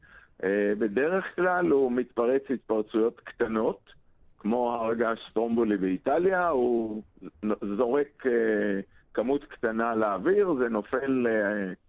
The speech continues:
באזור של הפסגה, ולא נגרם שום נזק, אלא אם כן באים מבקרים, כמו ש-, מה שקרה לאיזה סטודנט שלי לשעבר. <clears throat> אבל, אה,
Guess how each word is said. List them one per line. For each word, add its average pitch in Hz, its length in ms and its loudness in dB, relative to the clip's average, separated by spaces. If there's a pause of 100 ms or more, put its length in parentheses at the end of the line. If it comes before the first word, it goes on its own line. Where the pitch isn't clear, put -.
(220)
באזור 107 560 0
של 110 180 -4
הפסגה, 120 760 -2
ולא 107 580 0
נגרם 107 560 -2 (400)
שום 113 300 0
נזק, 123 380 0
אלא 107 220 2
אם 107 80 -2
כן 113 380 -2
באים 110 260 0
מבקרים, 113 720 -2
כמו 107 400 -2
ש-, 104 100 -4
מה 101 280 -2
שקרה 98 460 -2
לאיזה 101 460 -2 (540)
סטודנט 120 420 -2
שלי 98 260 -2
לשעבר. 87 680 -2 (840)
<clears throat> - 0 - (300)
אבל, 123 520 2
אה, 120 400 2